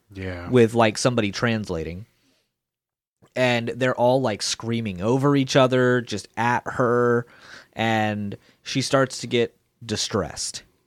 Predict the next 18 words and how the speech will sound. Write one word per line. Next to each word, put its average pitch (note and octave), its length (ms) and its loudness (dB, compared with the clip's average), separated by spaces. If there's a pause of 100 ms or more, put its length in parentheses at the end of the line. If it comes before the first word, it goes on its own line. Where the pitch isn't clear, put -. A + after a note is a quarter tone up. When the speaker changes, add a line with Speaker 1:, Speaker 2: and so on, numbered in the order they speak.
(580)
Speaker 2:
And B2+ 120 -6
she's C3 220 -2
like, B2 220 2
"I C3 140 6
don't D3+ 220 0 (280)
know C#3+ 340 0
what C3 560 2
the D3+ 100 4
fuck - 420 4
is B2+ 160 -2
going C#3 380 6
on." A2+ 480 2 (440)
And A#2 160 -6
one D#3+ 120 4
of E3+ 60 4
them D3+ 140 0
hears, C3+ 500 0 (460)
"Fuck." - 360 2